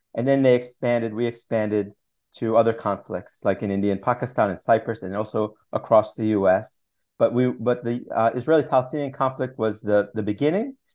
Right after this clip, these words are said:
and I moved to Jerusalem to focus specifically on working with Palestinian and Israeli educators, artists, and community leaders. But Jerusalem and the Israeli-Palestinian conflict seemed to be, for me, a distilled version, a, a distilled form of this conflict,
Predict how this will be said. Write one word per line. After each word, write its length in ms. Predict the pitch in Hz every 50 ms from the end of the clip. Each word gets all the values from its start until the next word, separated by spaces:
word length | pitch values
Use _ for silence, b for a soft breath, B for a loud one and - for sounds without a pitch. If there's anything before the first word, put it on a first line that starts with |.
| _ _
and 120 | - -
I 120 | 101 120 123
moved 180 | 127 127 123 -
to 60 | 131
Jerusalem 520 | 110 113 117 131 131 131 - 135 123 110
to 100 | - - - -
focus 320 | 131 127 123 123 127 -
specifically 640 | - - 101 - - 160 151 - 143 - 143 120 110
on 420 | 104 107 110 110 107 104 107 107 - _ _ _ _ _ _ -
working 280 | 131 135 131 - 131
with 160 | 123 113 117 -
Palestinian 640 | - 113 110 110 - - 151 139 135 131 131 131 123
and 120 | 113 113
Israeli 480 | 107 104 117 113 113 113 113 110 110 90
educators, 680 | 110 113 120 123 - - 131 117 117 117 117 117 113 - _ _ _ _ _ _
artists, 380 | 110 113 113 110 113 110 - -
and 120 | 104 104
community 380 | - 104 101 101 104 92 95 92
leaders. 480 | 92 92 92 90 85 90 - - _ _ _ _ _ _ _ _ _ _ _ _
But 360 | 127 123 123 123 123 - _ _ _ -
Jerusalem 760 | 104 110 117 135 156 175 165 - - 160 147 139 127 120 123
and 320 | 113 117 113 110 113 113 110
the 80 | 117
Israeli-Palestinian 720 | 113 110 127 127 123 123 - 143 139 139 - 226 226 196 -
conflict 380 | - - 135 131 - 127 117 -
seemed 240 | - 147 139 127 135
to 80 | 135 113
be, 360 | 117 123 120 117 117 113 - _ _ _ _ _
for 80 | 143 135
me, 160 | 151 147 131
a 60 | 113
distilled 800 | 104 107 - - - - 156 151 147 143 139 139 123 127 123 190
version, 500 | 110 127 135 143 120 110 107 95 90 90 -
a, 100 | 98 101 - - _ _ _
a 60 | - 107
distilled 520 | 113 - - - 165 165 156 156 - -
form 280 | - 139 139 143 131 117
of 140 | 101 92
this 140 | 101 101 -
conflict, 540 | - - 107 113 123 - - 180 196 196